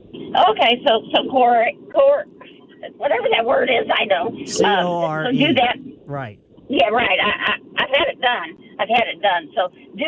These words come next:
Speaker 1: that, and then I could spread the, uh,
Speaker 2: Right.
Speaker 1: some dirt on it.
Speaker 2: And I probably,
Speaker 1: Okay, great.
Speaker 2: again, do not do the core aeration when it's this hot.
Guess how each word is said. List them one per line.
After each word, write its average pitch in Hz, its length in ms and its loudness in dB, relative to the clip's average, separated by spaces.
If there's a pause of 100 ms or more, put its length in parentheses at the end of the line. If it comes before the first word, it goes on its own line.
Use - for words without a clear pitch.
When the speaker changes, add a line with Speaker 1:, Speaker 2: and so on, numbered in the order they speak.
Speaker 1:
that, 247 300 2
and 208 120 -2
then 254 140 0
I 240 120 0
could 214 200 -8
spread 175 300 0
the, 175 80 -10 (140)
uh, 143 180 0 (280)
Speaker 2:
Right. 180 300 -2
Speaker 1:
some 131 180 -10
dirt 139 200 -2
on 135 180 -2
it. - 120 -12 (120)
Speaker 2:
And 151 180 -6
I 151 140 -4
probably, 190 380 -2
Speaker 1:
Okay, 156 160 -4
great. 139 100 0
Speaker 2:
again, 180 300 -2
do 151 200 -4
not 165 280 -2
do 180 140 -2
the 160 120 -4
core 180 280 -4
aeration 165 520 -2
when 151 120 -4
it's 131 200 -6
this 151 240 -4
hot. 139 380 -4